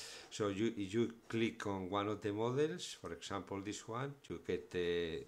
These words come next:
the description, you have the tag, access to the license that covers, this is important, eh,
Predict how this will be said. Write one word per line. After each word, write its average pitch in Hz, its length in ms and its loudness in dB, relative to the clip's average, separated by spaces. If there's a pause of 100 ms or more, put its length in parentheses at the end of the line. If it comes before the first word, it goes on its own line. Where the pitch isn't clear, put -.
the 85 300 -2
description, 123 840 -2
you - 120 -10 (180)
have 80 180 -2
the 78 120 -8
tag, 110 320 2 (680)
access 95 420 0
to - 100 -4
the 87 160 0
license 95 480 0
that - 280 0
covers, 107 380 0
this 92 220 -4
is 90 160 -4
important, 117 760 -4
eh, 85 600 -2